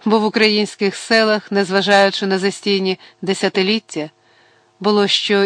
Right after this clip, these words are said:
і їсти, і пити. І почали буряковіти, коли жінка на сцені ще й не починала роздягатися,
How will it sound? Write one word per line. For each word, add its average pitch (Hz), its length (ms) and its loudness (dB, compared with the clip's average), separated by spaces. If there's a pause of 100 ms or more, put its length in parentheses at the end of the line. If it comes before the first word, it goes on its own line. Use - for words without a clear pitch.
і 190 160 -2
їсти, 214 600 -4
і 196 100 -2
пити. 165 500 -6 (840)
І 233 140 4
почали 240 640 2
буряковіти, 202 1000 0 (680)
коли 233 340 2
жінка 262 480 2
на 202 140 2
сцені 233 720 -2 (320)
ще - 300 2
й 262 120 6
не 254 120 4
починала 254 640 2
роздягатися, 185 960 -2